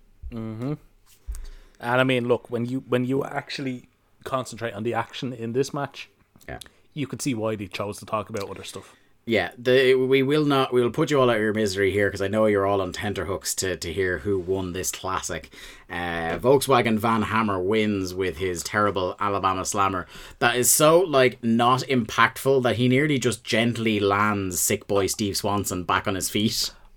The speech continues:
Speaker 1: I tell you what, Booker T must be absolutely sickened in his deathbed
Speaker 2: <laughs>
Speaker 1: that,
Speaker 2: Yeah.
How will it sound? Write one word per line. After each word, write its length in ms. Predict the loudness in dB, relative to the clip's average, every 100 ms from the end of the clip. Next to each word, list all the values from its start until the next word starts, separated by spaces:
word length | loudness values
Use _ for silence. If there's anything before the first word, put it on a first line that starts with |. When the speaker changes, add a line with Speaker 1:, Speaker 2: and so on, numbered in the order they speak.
| -10
Speaker 1:
I 80 | -8
tell 240 | -2 -2
you 80 | 0
what, 320 | -2 -4 _
Booker 240 | -4 -2 -2
T 300 | -2 -2 -4
must 320 | -6 -6 -6
be 200 | -8 -12 -12 -12 -8
absolutely 960 | -8 -8 -6 -4 -4 -6 -8 -14 -14 -20 -20 -20 -20 -10
sickened 720 | -6 -6 -4 -4 -2 -4 -4
in 160 | -8 -6
his 140 | -6
deathbed 500 | -6 -8 -8 -8 -10 -18 _
Speaker 2:
<laughs> 140 | 2
Speaker 1:
that, 180 | 2 2 -2 0
Speaker 2:
Yeah. 220 | 0